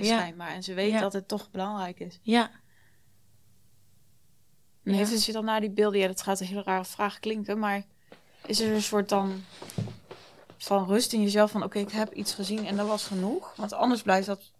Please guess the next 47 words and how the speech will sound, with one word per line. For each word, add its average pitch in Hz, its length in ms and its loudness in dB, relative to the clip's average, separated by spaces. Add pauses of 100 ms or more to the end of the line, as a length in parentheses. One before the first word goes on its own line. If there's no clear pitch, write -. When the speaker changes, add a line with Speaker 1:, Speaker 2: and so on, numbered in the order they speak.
(220)
Speaker 2:
Weet 226 160 0
je, 240 80 0
als 208 120 2
jij 208 160 4
dan 196 140 2
hebt, 214 220 2
"Ik 196 80 -6
wil 202 120 0
het 196 100 -2
zeker 208 340 -2
zien", 202 260 -4
anders 180 200 -8
blijft 185 260 2
dat 190 160 -8
ook 196 120 -2
zo. 185 260 -4 (1200)
Speaker 1:
Nou, 233 220 8
kijk, 226 240 0
we, 208 160 0
we 202 100 2
hebben 208 180 4
natuurlijk 202 400 -6
eerder 214 240 0
in 208 80 2
deze 196 220 0
podcast - 420 -2
al 185 240 0
gehad 196 380 0
over 196 220 -2
mijn 190 200 -2
verslaving. 208 800 0 (1600)
Kijk, 208 300 6 (880)
een 202 280 2
blowverslaving, 202 840 4
ik 196 60 -8
denk 165 180 -2 (200)
elke 185 280 2
verslaving 170 580 -4
wel, 170 160 -2
zeker 180 220 -4
als 170 80 -2
het - 100 -6
over 170 160 -4
drugs 175 260 -4
of 180 100 -10
alcohol 180 360 2
gaat, 165 360 -4